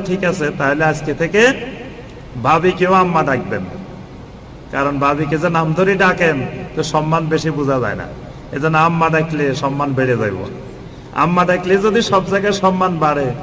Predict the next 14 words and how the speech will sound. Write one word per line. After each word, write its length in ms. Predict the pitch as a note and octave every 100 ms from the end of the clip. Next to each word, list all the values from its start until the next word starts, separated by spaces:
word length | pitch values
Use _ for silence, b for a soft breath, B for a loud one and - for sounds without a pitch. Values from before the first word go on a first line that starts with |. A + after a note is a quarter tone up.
| B B -
তাহলে 240 | F3 F#3+
স্ত্রীকেও 480 | F#3+ G3 F#3+ F#3+ A3
মা 200 | G#3 G3
ডাকেন, 320 | F3 D#3 C#3+ C3+ - - - - -
তাহলে 240 | - D#3 E3+
সম্মান 360 | F#3 F3 F3+
বেড়ে 260 | E3 E3 D#3+
যাবে 260 | D3+ C3+
স্ত্রীর। 1700 | B2+ - A2+ A2 - - - - - - - - - - - - - D#3
স্ত্রীকে 380 | D#3+ F3 E3+
মা 220 | G3 G3 F#3+
ডাকলে 260 | F#3+ F3+
কি 220 | F#3 F#3+
হবে? 280 | F3+ F3 D3